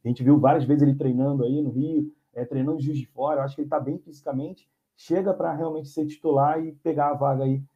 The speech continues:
se Deus quiser, junto com o Rodrigo Caio, e o Rodrigo Caio volte também, é, cem por cento aí pra, pra essa reta final desses jogos importantes.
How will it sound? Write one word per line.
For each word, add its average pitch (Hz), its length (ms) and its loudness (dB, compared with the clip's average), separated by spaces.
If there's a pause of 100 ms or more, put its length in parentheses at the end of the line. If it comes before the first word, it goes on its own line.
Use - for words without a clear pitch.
(260)
se - 140 -10
Deus 147 180 0
quiser, 143 280 0
junto 143 200 -2
com 151 100 -2
o 143 40 2
Rodrigo 135 320 4
Caio, 139 220 -2
e 135 40 0
o - 20 0
Rodrigo 131 300 -2
Caio 127 280 -2
volte 127 340 0
também, 120 300 -6 (680)
é, 113 540 -6
cem 131 220 2
por 131 140 0
cento 120 340 -2
aí 117 100 0
pra, 117 340 0 (200)
pra 117 100 2
essa 120 140 2
reta 135 260 2
final 117 320 0
desses 117 220 -2
jogos 113 340 2
importantes. 117 640 -4